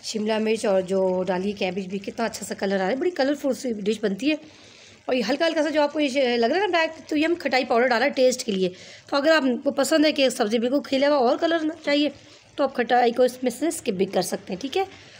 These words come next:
और ये मैं, जो मैंने आपको बताया था इटालियन हर्ब है, मैं अंदाज़े से डाल रही हूँ, लेकिन आपने वन फोर्थ ही डालनी है टीस्पून, ठीक है ना। बहुत ज़्यादा डालो तो इसका ज़्यादा, बहुत ज़्यादा फिर वो, ये बंद कर दें बेटा,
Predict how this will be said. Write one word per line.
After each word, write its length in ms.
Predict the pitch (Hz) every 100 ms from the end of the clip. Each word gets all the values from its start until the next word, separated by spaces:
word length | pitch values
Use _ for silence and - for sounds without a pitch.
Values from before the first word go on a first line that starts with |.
| -
और 80 | 247
ये 140 | 240
मैं, 120 | 277 262
जो 80 |
मैंने 160 | 240 226
आपको 200 | 214 220
बताया 140 | 208
था 60 | 240
इटालियन 340 | 262 202 196
हर्ब 200 | 185 185
है, 120 | 208 349 - - -
मैं 60 | 214
अंदाज़े 240 | 208 190
से 100 | 202 220
डाल 180 | 175
रही 100 | 170
हूँ, 100 | 302 359 - -
लेकिन 180 | 190 240
आपने 200 | 240 302
वन 140 | 285
फोर्थ 260 | 285 320 -
ही 60 |
डालनी 320 | 220 180 180 175
है 220 | - - - _
टीस्पून, 360 | - 240 - 175
ठीक 180 | 220 294
है 60 |
ना। 80 | 339 320 - - -
बहुत 100 | 247
ज़्यादा 200 | 233 240
डालो 200 | 214 247
तो 100 | 285
इसका 180 | - 240
ज़्यादा, 220 | 220 185
बहुत 220 | - 214
ज़्यादा 240 | 208 185
फिर 140 | 208 208
वो, 120 | 185 - - -
ये 60 |
बंद 180 | 220 220
कर 80 | 214
दें 120 | 190
बेटा, 200 | 196 226